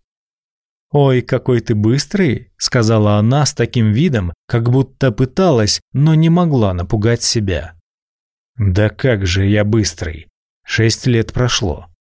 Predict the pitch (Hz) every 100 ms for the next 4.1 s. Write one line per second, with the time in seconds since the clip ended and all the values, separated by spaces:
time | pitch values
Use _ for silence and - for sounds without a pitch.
0 | _ _ _ _ _ _ _ _ _ -
1 | 104 131 196 147 123 110 147 107 110 107
2 | - 123 160 165 95 - - - - 104
3 | - 175 170 156 - 143 135 135 127 98
4 | -